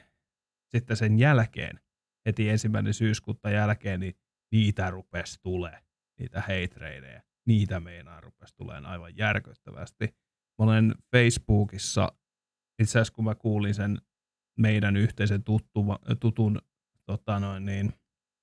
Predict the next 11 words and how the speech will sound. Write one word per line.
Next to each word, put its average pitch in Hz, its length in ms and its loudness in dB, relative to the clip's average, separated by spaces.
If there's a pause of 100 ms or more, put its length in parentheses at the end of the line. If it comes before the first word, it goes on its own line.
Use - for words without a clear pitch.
nimi 110 260 6
ja 101 180 2 (200)
naama 110 300 4
muutettu, 107 560 0
mutta 101 440 0
Susuri, 117 600 2 (440)
niin, 117 220 4 (280)
<laughs> - 260 6 (200)
niin, 147 200 6
niin, 127 200 6
tota, 110 480 2